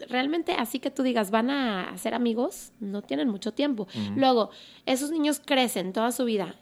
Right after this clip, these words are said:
Speaker 1: eh, con esos, encan-, encasquetados en esos cuarenta niños.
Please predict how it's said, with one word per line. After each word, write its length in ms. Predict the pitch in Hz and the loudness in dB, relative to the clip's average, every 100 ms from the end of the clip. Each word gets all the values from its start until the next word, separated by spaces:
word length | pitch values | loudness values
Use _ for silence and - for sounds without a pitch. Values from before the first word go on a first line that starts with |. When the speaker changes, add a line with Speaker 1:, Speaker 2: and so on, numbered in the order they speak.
| - | -16
Speaker 1:
eh, 80 | - | -4
con 180 | 202 | -2
esos, 260 | 208 - - - | -2 -6 -10 -6
encan-, 400 | 208 214 214 214 | -4 -2 -2 -2
encasquetados 680 | 214 208 196 - 214 214 240 | -2 -2 -4 -6 -2 0 0
en 100 | 220 | 0
esos 180 | 208 220 | -2 -4
cuarenta 360 | 226 202 208 | -4 -2 -2
niños. 440 | 220 208 180 - | -2 -2 -4 -8